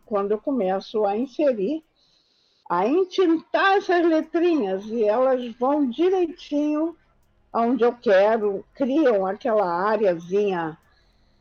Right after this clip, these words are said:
de papel que não atingiu, então elas ficam muito bem localizadas, aquela coisa que quem tem mania de gravura fica com aquilo, né? Aquilo é como comer uma empada de camarão na hora.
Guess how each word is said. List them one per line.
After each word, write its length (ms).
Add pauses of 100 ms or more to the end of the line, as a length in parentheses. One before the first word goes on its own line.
de 240
papel 680
que 160
não 460
atingiu, 840
então 360
elas 260
ficam 680
muito 460
bem 500
localizadas, 1120
aquela 340
coisa 360
que 200
quem 240
tem 160
mania 440
de 240
gravura 580
fica 400
com 140
aquilo, 540
né? 340
Aquilo 320
é 20
como 320
comer 400
uma 220
empada 500
de 100
camarão 640
na 220
hora. 400